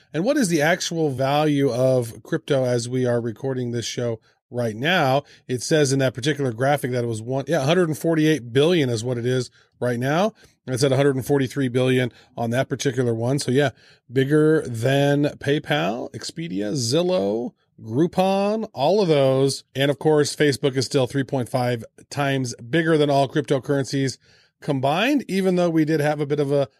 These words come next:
volatile September. Things are looking pretty good in bad Cryptober.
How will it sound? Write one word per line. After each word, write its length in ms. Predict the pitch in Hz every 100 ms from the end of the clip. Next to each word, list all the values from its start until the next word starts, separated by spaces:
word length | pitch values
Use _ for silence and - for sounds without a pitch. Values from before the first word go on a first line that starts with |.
| _
volatile 800 | 123 135 139 143 - 139 131 131
September. 880 | 123 143 117 - 180 208 233 233 - _ - _ _
Things 280 | - 202 226
are 100 | 262
looking 340 | 226 233 285 240
pretty 240 | 277 302
good 440 | 180 220 381 294
in 240 | 156 139 123
bad 260 | 135 127
Cryptober. 600 | - 135 - 123 110 101